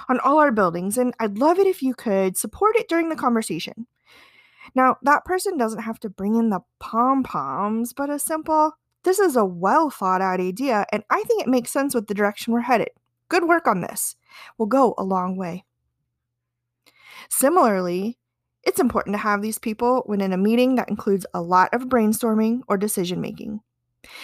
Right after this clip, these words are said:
If you regularly are feeling like others are taking credit for your ideas, this person or group of people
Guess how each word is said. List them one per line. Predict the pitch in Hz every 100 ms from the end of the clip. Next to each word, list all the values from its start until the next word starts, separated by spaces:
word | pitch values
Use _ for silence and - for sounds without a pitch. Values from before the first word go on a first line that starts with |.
| - -
If | 208
you | 240
regularly | 247 240 233 285 339 370 381 403 - _ -
are | 202
feeling | - 226 240 247 247 226
like | 170 - -
others | 330 349 302
are |
taking | 262 254 254 247
credit | 226 226 226
for | - 247
your | 240
ideas, | - 185 180 170 190 - - _
this | 240 -
person | - 180 - 196 247 -
or | 175 175 233
group | - 165 -
of | 165
people | - 160 175